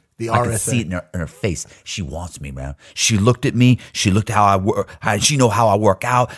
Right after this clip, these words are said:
Speaker 2: how I look, how she know I put, m-, put time in, and she, she wants me, bro. She wants me. And his buddies,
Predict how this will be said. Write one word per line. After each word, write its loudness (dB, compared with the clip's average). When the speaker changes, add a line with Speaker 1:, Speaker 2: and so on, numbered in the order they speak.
Speaker 2:
how 0
I 2
look, 2
how 0
she 0
know 2
I 2
put, 2
m-, -2
put 0
time 2
in, 2
and -4
she, -4
she -2
wants 0
me, -2
bro. -2
She 0
wants 2
me. -12
And 4
his 0
buddies, 0